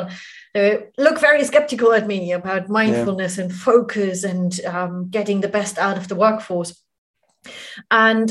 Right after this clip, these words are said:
Speaker 1: I wonder how the experience has been for you, given that you are a business leader yourself as well, and
Speaker 2: Yeah.
Speaker 1: how you encounter those maybe, first of all, cynical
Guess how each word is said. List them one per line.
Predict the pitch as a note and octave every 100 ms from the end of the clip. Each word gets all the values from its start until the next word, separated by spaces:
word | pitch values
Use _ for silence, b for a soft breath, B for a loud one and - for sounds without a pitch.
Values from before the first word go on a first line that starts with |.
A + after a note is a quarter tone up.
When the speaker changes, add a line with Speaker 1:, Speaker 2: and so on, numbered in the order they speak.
| -
Speaker 1:
I | B3 C#4
wonder | C4+ C#4 C4 A#3+ A3+ A3 G#3+ B B B _ _ -
how | B3+ B3 B3+ B3 A#3+
the | A#3
experience | G3+ - C4 B3 A3
has | A3+ A3+
been | A3
for | G3+ G#3
you, | G3 B3+ F3 - - _
given | - F#3+ F#3
that | F3+ F#3
you | G3+
are | G3
a | G3
business | G3 G3 F#3+
leader | G3 F3+
yourself | F3 F3 F3 A3+ B3+ E3+
as | -
well, | D3+ E3+ B B B B
and | G#3+ A3 A3 A3
Speaker 2:
Yeah. | - - _ _ - C4
Speaker 1:
how | C#4 C#4+
you | B3 B3 B3+ B3 A#3+ A3+ b b
encounter | C4+ B3+ - D#4 G4 F#4+ A3+ E3+ D#3 D#3 -
those | F#3 F3+ F3+ F3+ - - _ _ _ _ _ -
maybe, | F#3+ G3+ G#3+ -
first | - - A#3 G#3+
of | G#3+
all, | G3
cynical | G3 B3+ C4 B3+ C4+